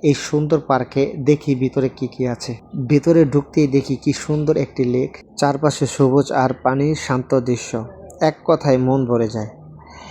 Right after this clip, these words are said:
এটা হলো পার্কের ভিতরের লেক। এখানে দাঁড়ালে একেবারে প্রাকৃতিক পরিবেশের অনুভূতি পাওয়া যায়। লেকের পানি আর চারপাশের গাছপালা মিলে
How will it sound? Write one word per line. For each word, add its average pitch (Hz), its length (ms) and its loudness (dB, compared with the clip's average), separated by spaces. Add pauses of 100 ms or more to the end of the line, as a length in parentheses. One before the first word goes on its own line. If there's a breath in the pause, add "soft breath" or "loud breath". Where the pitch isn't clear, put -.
(220 loud breath)
এটা 156 220 4
হলো 151 180 4 (100)
পার্কের 139 400 2
ভিতরের 123 440 -2
লেক। 127 260 0 (320)
এখানে 147 340 2
দাঁড়ালে 131 380 2
একেবারে 143 760 0
প্রাকৃতিক 151 760 -4 (120)
পরিবেশের 143 500 0 (140)
অনুভূতি 147 560 -2 (200)
পাওয়া 117 200 2
যায়। 110 180 -8 (960 loud breath)
লেকের 151 300 4
পানি 151 340 0
আর 139 260 0
চারপাশের 143 600 0
গাছপালা 131 540 0
মিলে 131 420 0